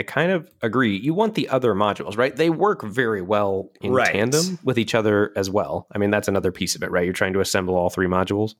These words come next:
Speaker 2: Mm-hmm. Yeah, because so the, the third one here, we talked about Decoction module. The third one is whenever you get one or more energy, you put a plus one plus one counter on target creature you control, and you can pay four tap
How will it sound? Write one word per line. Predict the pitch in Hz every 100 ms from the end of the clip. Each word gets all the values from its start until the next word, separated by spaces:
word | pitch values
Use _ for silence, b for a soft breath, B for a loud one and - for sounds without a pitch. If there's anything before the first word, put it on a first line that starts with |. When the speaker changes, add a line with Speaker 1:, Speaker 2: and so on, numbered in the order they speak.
| _
Speaker 2:
Mm-hmm. | 101 104 98 98 - -
Yeah, | 151
because | 107 117
so | -
the, | 120 120 -
the | 120
third | 165 165 123
one | 107
here, | 98 98
we | 98
talked | 104 101
about | 95 90
Decoction | 95 95 - 98
module. | 87 87 90
The | 92
third | 151 139
one | 113 107 107 B B B
is | 107 113
whenever | 120 117
you | 113
get | 107
one | 104 107
or | 104
more | 101 98 98 -
energy, | 175 156 110 104 101 104 -
you | 98
put | 98 113
a |
plus | - 98
one | 104
plus | 95
one | 98 95
counter | - 87 87
on | 87
target | 92 82 -
creature | 92 -
you | 82
control, | 85 - 80 80 -
and | 87
you | 92
can | 82
pay | 90
four | - 107 98
tap | - 87 82 -